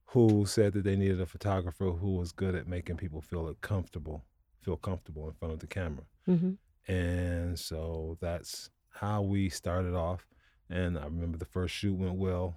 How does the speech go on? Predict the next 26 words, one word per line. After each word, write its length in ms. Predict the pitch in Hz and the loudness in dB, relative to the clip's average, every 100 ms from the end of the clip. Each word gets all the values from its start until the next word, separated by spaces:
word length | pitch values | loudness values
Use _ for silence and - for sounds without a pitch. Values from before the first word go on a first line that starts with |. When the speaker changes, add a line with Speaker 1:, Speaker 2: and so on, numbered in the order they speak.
| - | -6
Speaker 1:
We 100 | 95 | -4
did 220 | 90 87 | 0 0
another 300 | 82 85 82 | 0 -2 -2
one 220 | 87 85 | -2 -2
shortly 420 | - 95 80 82 87 | -4 -2 -2 -2 -2
afterwards. 600 | 80 - 85 87 82 - - | -2 -4 -4 -4 -6 -12 -2
Speaker 2:
Mm-hmm. 420 | 180 165 170 190 85 | 2 4 2 0 -2
Speaker 1:
And 580 | 85 82 85 85 80 78 - _ _ _ _ _ _ - | -2 0 -2 -2 -4 -6 -16 _ _ _ _ _ _ -6
then 160 | 85 | -4
you 80 | 87 | -2
had 220 | 85 90 92 | -2 -2 0
me 80 | |
on 100 | 90 | -2
hold 320 | 87 92 90 - | -2 -2 -2 -4
for 100 | 90 | -8
a 40 | |
few 180 | - 95 | -4 -2
years, 300 | 92 101 107 | 2 0 0
but 160 | 98 - 98 - - | -6 -6 -8 -4 2
<laughs> 320 | 117 131 - | 2 2 6
I'm 180 | 151 - | 8 12
hope-, 380 | 294 139 - - | 12 12 8 8
Speaker 2:
<laughs> 120 | - - | 2 6
Speaker 1:
I'm 140 | 131 | 8
hopeful. 460 | 135 135 - 139 - _ _ _ _ _ - 269 - 262 _ - - _ _ - - - - - | 8 8 4 0 0 _ _ _ _ _ -2 -2 0 -6 _ -6 -6 _ _ -20 -18 -16 -18 -4
Speaker 2:
Well, 380 | - 208 202 175 | 8 10 12 10